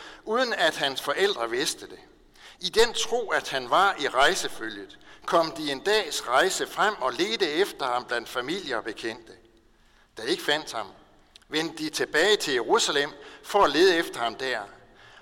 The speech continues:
Og efter tre dage fandt de ham i templet,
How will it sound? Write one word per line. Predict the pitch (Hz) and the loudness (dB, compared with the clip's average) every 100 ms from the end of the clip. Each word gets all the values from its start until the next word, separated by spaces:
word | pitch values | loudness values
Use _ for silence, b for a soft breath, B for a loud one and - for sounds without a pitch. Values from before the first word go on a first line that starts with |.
| B | B
Og | - 170 | 2 2
efter | 185 - 160 | 2 -2 -4
tre | - - 226 233 - | -2 0 0 0 2
dage | 165 196 180 | 4 4 2
fandt | - 202 196 165 | 2 2 2 -4
de | 143 | -2
ham | 127 | -2
i | 123 | -2
templet, | 156 165 160 107 - - | -2 -2 -4 -14 -14 -20